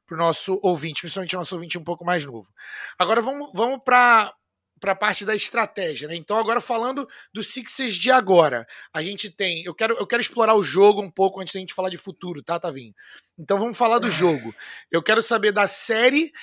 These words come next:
Speaker 1: e sobre o jogo de ontem especificamente, é, o que que você viu e o que que mais chamou a atenção? Qual foram os pontos que mais chamaram a atenção?
Speaker 2: Ai, Flávio, atenção,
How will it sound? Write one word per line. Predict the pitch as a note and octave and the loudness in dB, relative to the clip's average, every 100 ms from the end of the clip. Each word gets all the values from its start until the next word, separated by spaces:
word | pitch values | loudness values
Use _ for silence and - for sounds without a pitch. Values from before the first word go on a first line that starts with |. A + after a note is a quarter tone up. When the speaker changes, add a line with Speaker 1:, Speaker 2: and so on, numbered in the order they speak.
| - _ | -20 _
Speaker 1:
e | G#3 | -6
sobre | F#3+ - A#3 A3+ A3+ | -4 2 4 2 -2
o | A3+ F#3+ | -4 -4
jogo | D3+ A#3 B3+ C4+ | 2 4 6 4
de | G#3 | 0
ontem | A3 A3 A3 | 0 0 -2
especificamente, | G3 - G3+ A3 - A3 F#3 F#3 - A3 - - - - | -2 -4 -4 -6 -2 0 0 -2 -4 -10 -14 -20 -18 2
é, | F3+ F3 | 4 4
o | G#3 | 0
que | - A#3+ B3+ | -8 -6 -6
que | - | -6
você | A3 A#3+ A3+ - G#3+ | -4 0 0 0 -4
viu | C3+ D#3 G#3+ B3+ D#4+ - _ _ _ _ | -6 0 4 4 2 -4 _ _ _ _
e | G3+ | -4
o | G#3 | -2
que | B3 | -4
que | A#3 | -2
mais | A3+ | 0
chamou | - A#3 G#3 | 0 0 0
a | G#3 | 0
atenção? | G#3 F#3 D3+ | 0 -2 -4
Qual | - F3 | -2 0
foram | G3 F#3+ | 2 2
os | |
pontos | - F3+ - | 4 0 2
que | F3 | 4
mais | F3 | 4
chamaram | - F3+ E3+ | 4 0 0
a | |
atenção? | D#3 D3+ - G2+ _ _ _ _ _ _ _ F3+ | -2 -6 -10 -16 _ _ _ _ _ _ _ -10
Speaker 2:
Ai, | F3 E3 D3+ C#3 B2+ | -8 -6 -6 -6 -10
Flávio, | - A2+ G2+ F#2 A2 A#2+ _ - B2 - | -8 -4 -4 -4 -10 -20 _ -18 -16 -4
atenção, | D#3+ E3+ G3 F3+ D3+ - C#3+ D3 E3+ E3 | -4 -2 0 2 0 0 2 2 2 -2